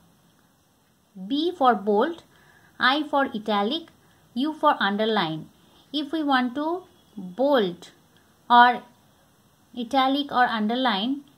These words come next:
any document, then we will click over here.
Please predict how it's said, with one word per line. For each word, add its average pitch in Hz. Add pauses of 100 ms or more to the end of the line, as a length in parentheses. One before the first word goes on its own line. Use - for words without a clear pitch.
(160)
any 294
document, 240
then 233
we 233
will 247
click 240
over 196
here. 196